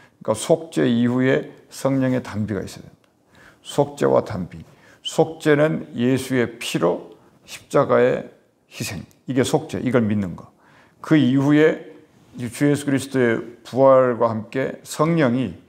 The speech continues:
우리 안에 단비로 내려오는. 그래서 항상 우리는 잊지 말아야 될 단 하나의 진리가 뭐냐면, 아, 성령이 내 안에 사신다.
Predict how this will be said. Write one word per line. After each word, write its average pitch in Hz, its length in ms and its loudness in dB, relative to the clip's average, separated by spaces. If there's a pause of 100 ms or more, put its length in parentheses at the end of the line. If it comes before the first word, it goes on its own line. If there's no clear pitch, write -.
(220)
우리 117 260 0
안에 113 220 0
단비로 113 400 -2
내려오는. 87 420 -8 (760)
그래서 147 260 0
항상 170 340 2
우리는 127 460 0 (640)
잊지 135 280 -2
말아야 123 440 4
될 95 640 -2 (200)
단 147 160 -4
하나의 151 300 2
진리가 131 400 2
뭐냐면, 104 600 -2 (680)
아, 98 280 0
성령이 156 960 0
내 113 180 -2
안에 110 240 2
사신다. 95 600 -8